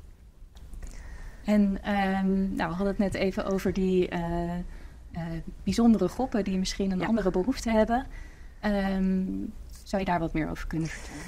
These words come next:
Speaker 2: Zeker, want het is dus zo dat, eh, dem-, mensen met dementie op jonge leeftijd, eh, die, ja, die lopen tegen andere problemen aan,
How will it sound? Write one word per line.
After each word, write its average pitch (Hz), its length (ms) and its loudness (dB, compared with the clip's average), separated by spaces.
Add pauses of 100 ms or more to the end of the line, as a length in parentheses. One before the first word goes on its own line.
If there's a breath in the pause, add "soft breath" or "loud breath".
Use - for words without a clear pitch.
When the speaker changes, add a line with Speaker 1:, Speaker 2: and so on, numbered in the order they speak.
Speaker 2:
Zeker, 208 520 8
want 175 160 2
het 214 160 2
is 226 160 6
dus 220 200 6
zo 202 240 6
dat, 196 340 2
eh, 175 240 2 (120)
dem-, 208 320 6
mensen 190 340 4
met 185 80 4
dementie 196 360 4
op 185 100 -2
jonge 190 240 2
leeftijd, 180 720 0
eh, 165 200 -2 (200)
die, 170 280 0
ja, 180 240 -2
die 156 140 -4 (200)
lopen 190 320 0
tegen - 320 -2
andere 202 320 2
problemen 175 560 -4
aan, 160 320 -6